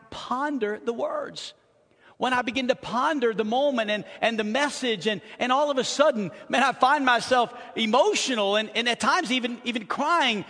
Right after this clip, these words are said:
here in the service. Why? Because I'm, I'm thinking, I'm getting e-, involved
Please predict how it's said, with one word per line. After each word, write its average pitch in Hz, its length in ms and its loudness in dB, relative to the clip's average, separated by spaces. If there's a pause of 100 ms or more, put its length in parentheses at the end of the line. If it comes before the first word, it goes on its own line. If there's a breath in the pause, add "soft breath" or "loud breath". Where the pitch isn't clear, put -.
(160 loud breath)
here 311 280 2
in 254 200 0
the 247 80 2
service. 302 420 0
Why? 294 300 0
Because 269 480 0
I'm, 285 260 0 (160 loud breath)
I'm 277 160 -2
thinking, 320 540 -4
I'm 254 240 0
getting 311 320 0
e-, 233 300 -4
involved 262 760 2